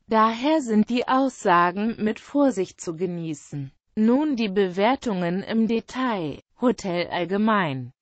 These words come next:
Die Gäste geben dem Hotel für den Zustand, allgemeine Sauberkeit sowie Freundlichkeit des Personals eine sehr gute Bewertung von fünf Komma sechs von sechs Sonnen.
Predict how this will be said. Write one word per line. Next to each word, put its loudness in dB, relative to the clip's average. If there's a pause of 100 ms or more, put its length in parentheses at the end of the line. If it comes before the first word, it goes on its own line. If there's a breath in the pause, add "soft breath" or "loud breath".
(120)
Die 0
Gäste 2
geben -2
dem -4
Hotel -4
für -4
den -4
Zustand, -4
allgemeine 0
Sauberkeit -2
sowie -2
Freundlichkeit -2
des -6 (300)
Personals 0
eine -2
sehr 2
gute -4
Bewertung 0
von -6
fünf -6
Komma -2
sechs -6
von -2
sechs -6
Sonnen. -4